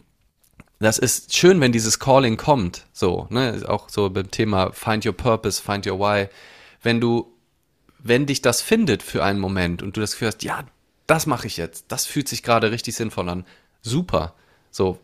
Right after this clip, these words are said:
ich, ich bin sowieso in Bezug auf Purpose halt, finde den Sinn halt immer wieder im Jetzt. So, wenn ich jetzt, mein Austausch mit dir ist grad der Sinn meines Lebens.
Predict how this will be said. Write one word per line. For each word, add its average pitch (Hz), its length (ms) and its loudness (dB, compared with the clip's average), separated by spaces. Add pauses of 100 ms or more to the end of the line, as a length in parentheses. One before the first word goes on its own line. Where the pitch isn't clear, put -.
ich, - 280 -6 (280)
ich - 200 -8
bin 120 160 -2
sowieso 110 340 0
in 107 300 -6
Bezug 113 280 -6
auf 107 120 -4
Purpose 135 360 -2
halt, 113 220 -2 (640)
finde 180 380 2
den 131 200 2
Sinn 147 280 2
halt 139 200 0
immer 160 280 0
wieder 135 220 -2
im 113 100 -4
Jetzt. - 480 -4 (140)
So, 92 360 -6
wenn 113 180 -6
ich 113 120 -6
jetzt, - 260 -6 (300)
mein 127 400 -2 (340)
Austausch 160 500 2
mit 131 180 -8
dir 139 280 4
ist - 220 -8 (160)
grad 113 260 2
der 120 80 0
Sinn 117 200 -4
meines 104 340 -4
Lebens. 87 500 -8